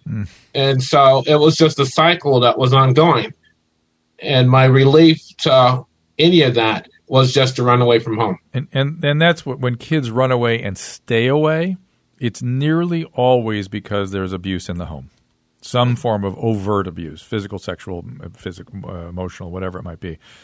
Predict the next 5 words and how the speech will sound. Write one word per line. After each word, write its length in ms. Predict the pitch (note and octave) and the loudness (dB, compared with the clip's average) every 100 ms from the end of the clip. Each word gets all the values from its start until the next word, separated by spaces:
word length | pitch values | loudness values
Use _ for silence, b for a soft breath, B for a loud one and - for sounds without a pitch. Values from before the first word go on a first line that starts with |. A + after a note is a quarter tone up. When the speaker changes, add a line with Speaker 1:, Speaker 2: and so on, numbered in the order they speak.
| b b | b b
Speaker 1:
Kids 300 | - C#3 B2 - | -4 -2 -2 -4
don't 380 | B2+ A2+ B2+ | -2 0 -2
normally 680 | G#2+ G#2+ G#2+ A2 G#2+ F#2+ F#2 F#2+ | -6 -2 2 2 2 -2 -6 -8
leave 380 | F#2+ G2 F#2 F2 | -6 -4 -4 -6
home. 460 | E2 G2 D#2+ - | -6 -6 -6 -12